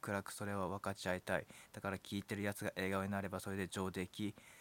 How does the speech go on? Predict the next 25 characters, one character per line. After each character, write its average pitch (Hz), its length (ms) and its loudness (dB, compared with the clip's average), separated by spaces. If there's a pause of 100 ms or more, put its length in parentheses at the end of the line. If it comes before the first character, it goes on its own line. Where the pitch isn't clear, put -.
(160)
そ - 100 -6
れ 107 80 0
の 107 80 0
せ 107 200 0
い 101 40 -2
か 98 180 2
ど 104 120 2
う 101 60 0
か 92 100 2
知 - 140 0
ら 98 100 6
ね 101 160 4
え 98 60 -2
け 95 100 -2
ど 90 80 0
さ、 87 160 0
俺 107 100 -2
た 104 120 -4
ち 92 120 -4
は 85 80 0
超 139 260 2
景 95 220 4
気 - 140 -4
い 95 200 2
い。 67 60 -8